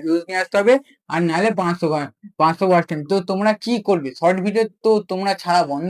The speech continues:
করে দেবে? তো না, অবশ্যই না। যদি শর্ট ভিডিও ছাড়া বন্ধ করে দাও তাহলে তোমাদের অনেক সমস্যা করতে পারো বা অনেক তোমাদের কষ্ট করতে হবে। তো কি, দেখো, শর্ট ভিডিও থেকে তুমি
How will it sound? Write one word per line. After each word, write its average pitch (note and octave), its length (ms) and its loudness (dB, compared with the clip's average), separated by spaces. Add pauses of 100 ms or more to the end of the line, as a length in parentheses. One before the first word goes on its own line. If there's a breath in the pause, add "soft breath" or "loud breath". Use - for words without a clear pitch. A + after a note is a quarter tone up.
(100)
করে A#3+ 120 0
দেবে? G3 240 -2 (500)
তো E3 40 -16 (200)
না, E3 120 -2 (280)
অবশ্যই F#3 580 -2
না। D#3+ 120 -2 (140)
যদি E3 180 -2 (100)
শর্ট F#3 280 0
ভিডিও G3+ 280 -2
ছাড়া G3 220 2
বন্ধ F#3 260 -2 (120)
করে F#3+ 220 -2
দাও F3+ 260 0
তাহলে E3 260 -6
তোমাদের E3+ 380 -6 (140)
অনেক F#3+ 220 -6
সমস্যা E4 440 -4 (460 soft breath)
করতে F#3 280 0
পারো F#3+ 280 4
বা G3+ 160 4 (120)
অনেক G3+ 320 0
তোমাদের F#3+ 360 -2
কষ্ট F3+ 280 -2 (140)
করতে F#3 280 0
হবে। C3+ 340 -4 (680)
তো A3+ 60 -10 (160)
কি, A3+ 180 -4 (240)
দেখো, E3+ 240 0 (140)
শর্ট F#3+ 280 2 (140)
ভিডিও F3 300 0
থেকে F#3+ 240 -6 (120)
তুমি F#3+ 220 -2